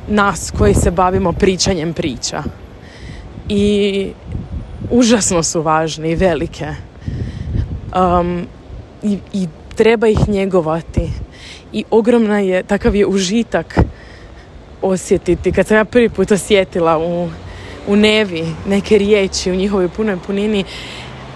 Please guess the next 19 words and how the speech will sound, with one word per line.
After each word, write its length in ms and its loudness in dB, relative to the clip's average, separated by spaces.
onda 220 6
osjetiš 400 0
njihovu 280 4
snagu 400 0
i 60 2
zašto 340 0
je 40 2
tako 320 -2
važno 480 0
i 40 -2
zašto 280 -4
je 40 0
važno 360 -2
čuvati 680 -4
to. 220 -6
A 120 2
onda 260 4
smo 260 -2
mi, 640 0